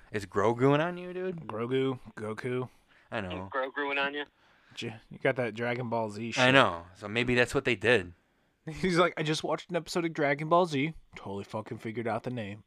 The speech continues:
Speaker 1: Yeah.
Speaker 2: <laughs>
Speaker 1: But, yeah, I heard it, and I was like, "That's stupid."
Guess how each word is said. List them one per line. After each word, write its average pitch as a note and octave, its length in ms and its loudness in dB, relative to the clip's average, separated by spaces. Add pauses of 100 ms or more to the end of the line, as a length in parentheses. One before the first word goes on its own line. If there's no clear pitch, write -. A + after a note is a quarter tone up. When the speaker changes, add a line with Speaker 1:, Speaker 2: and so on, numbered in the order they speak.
Speaker 1:
Yeah. A#2 300 2
Speaker 2:
<laughs> F3 60 -10 (1160)
Speaker 1:
But, A#2+ 280 0
yeah, F#2 180 0
I F#2 60 -2
heard B2+ 240 6
it, D#3 140 4
and A#2+ 100 0
I A#2+ 80 8
was A#2+ 160 4
like, G#2+ 160 -4
"That's A2 220 -2
stupid." A#2+ 680 0